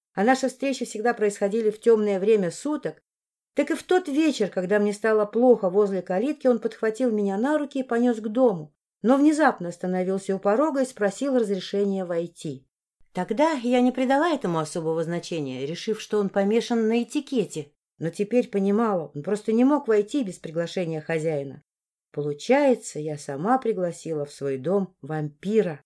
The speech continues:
От этого осознания стало дурно, руки затряслись мелкой дрожью. Но ведь я не знала, кто он на самом деле. В первые дни нашего знакомства я испытывала восхищение от его красоты, обаяния, грациозности.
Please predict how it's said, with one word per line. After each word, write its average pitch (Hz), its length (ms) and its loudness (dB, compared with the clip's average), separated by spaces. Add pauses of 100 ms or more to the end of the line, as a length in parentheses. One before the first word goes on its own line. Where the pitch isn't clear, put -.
(560)
От - 180 0
этого 262 280 6
осознания 214 600 2
стало 208 360 2
дурно, 170 480 0
руки 185 240 -6
затряслись 165 680 -6
мелкой 165 320 -4
дрожью. 151 480 -6 (500)
Но 185 120 2
ведь 233 220 0
я 262 160 6
не 262 160 6
знала, 262 420 6
кто 262 240 2
он 247 100 4
на 240 100 2
самом 240 420 4
деле. 202 480 0 (440)
В - 100 -20
первые 311 340 4
дни 302 160 4
нашего 285 320 4
знакомства 262 540 2
я 233 160 6
испытывала 262 500 2
восхищение 254 840 0
от 240 100 -6
его 226 220 0
красоты, 190 540 -4
обаяния, 190 680 0 (260)
грациозности. 208 920 0